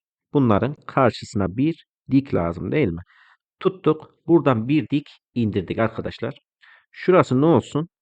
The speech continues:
H olsun. Tamam. İndirdiğim dikmenin uzunluğu H olsun. Şimdi bakın. B çarpı kosinüs alfa lazım bize. Şurayı da arkadaşlar, e,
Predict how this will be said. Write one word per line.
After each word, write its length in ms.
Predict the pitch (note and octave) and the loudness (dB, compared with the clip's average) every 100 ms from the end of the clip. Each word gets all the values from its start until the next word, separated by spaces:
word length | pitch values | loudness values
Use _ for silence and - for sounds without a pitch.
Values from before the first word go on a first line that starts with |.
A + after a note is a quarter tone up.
| _ _ | _ _
H 420 | - - C3+ - | -4 0 0 -2
olsun. 300 | F2+ F2 - | -10 -10 -12
Tamam. 260 | - D3 - _ | -6 -6 -6 _
İndirdiğim 500 | D3+ A2+ G#2 G2 A2+ | -6 -4 -4 -6 -8
dikmenin 320 | C3 G#2 G2 | -8 -6 -6
uzunluğu 400 | A#2+ G2+ G#2 C#3 | -6 -4 -4 -6
H 260 | - G2 - | -6 -6 -6
olsun. 220 | C#2+ - - _ - _ | -12 -14 -20 _ -20 _
Şimdi 240 | - F3 | -6 0
bakın. 280 | D3+ - - _ _ | 0 -2 -14 _ _
B 220 | C#3+ D#3+ | 2 2
çarpı 480 | D#3 A#2 G#2 - D#3+ - | 0 -2 -2 -4 -8 -10
kosinüs 580 | - C3+ B2 A2+ D3 - _ _ _ | -6 -6 -4 -4 -6 -10 _ _ _
alfa 340 | A2 G2+ - F#2 | -2 -2 -2 -2
lazım 360 | F2+ F2+ A2+ | -2 -2 -6
bize. 180 | - - - _ _ _ _ | -6 -14 -18 _ _ _ _
Şurayı 300 | - E3+ D#3+ | 0 2 6
da 60 | |
arkadaşlar, 640 | C3 C#3+ A2 G2 - C#3 - _ _ _ _ | 4 4 2 0 -2 -4 -8 _ _ _ _
e, 60 | C3+ | -6